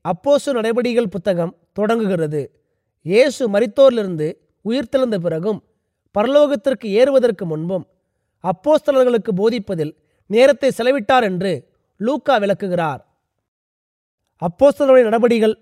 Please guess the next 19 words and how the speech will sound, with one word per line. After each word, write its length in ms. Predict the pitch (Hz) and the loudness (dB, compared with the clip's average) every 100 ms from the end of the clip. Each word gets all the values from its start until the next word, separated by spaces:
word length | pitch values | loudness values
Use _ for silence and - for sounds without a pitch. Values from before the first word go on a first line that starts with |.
| _ _ | _ _
ஒன்று, 520 | - 214 269 226 208 - | -4 -2 2 2 0 -2
மூன்று 380 | 175 247 247 262 | -4 -2 0 0
முதல் 220 | 247 214 | 0 0
எட்டில் 320 | 214 175 262 | -2 -2 -4
உள்ள 460 | 226 185 165 170 - | -2 -2 -4 -6 -8
லூக்காவின் 580 | 202 277 - 269 247 214 | -4 -4 0 2 2 0
பதிவை 340 | 208 226 220 | -2 -2 -2
கவனியுங்கள். 640 | 180 170 185 185 147 139 120 _ _ _ _ _ _ _ _ _ _ _ _ - | 0 -2 -2 -4 -4 -6 -8 _ _ _ _ _ _ _ _ _ _ _ _ -14
நாற்பது 600 | 147 208 285 - 269 240 | -2 2 2 2 0 2
நாளளவும் 560 | 214 226 190 175 175 _ _ _ _ 160 | 2 2 2 0 -6 _ _ _ _ -8
அப்போஸ்தலர்களுக்கு 800 | 180 - 302 294 277 254 247 196 | -6 2 2 4 2 4 2 0
தரிசனமாகி, 800 | 180 190 233 214 180 170 202 147 _ _ _ - | -2 -2 -4 -4 -2 -4 -4 -6 _ _ _ -6
தேவனுடைய 600 | 180 240 294 285 269 254 | 2 4 4 2 0 2
ராஜ்யத்துக்குரியவைகளை 1300 | 196 196 226 262 202 214 220 208 185 170 156 156 - _ _ | 2 2 0 -2 -6 -6 -4 -2 -2 -2 -4 -4 -10 _ _
அவர்களுடனே 580 | 175 202 247 233 214 208 | -2 2 2 2 0 -4
பேசினார். 640 | 185 175 165 139 131 117 _ _ _ _ _ | -4 -6 -6 -8 -10 -12 _ _ _ _ _
அன்றியும் 540 | - 208 262 285 285 240 | -4 -2 0 0 0 0
அவர் 440 | 190 196 175 _ | 0 0 -2 _
அவர்களுடனே 640 | 165 220 254 240 220 202 | -2 2 4 4 2 0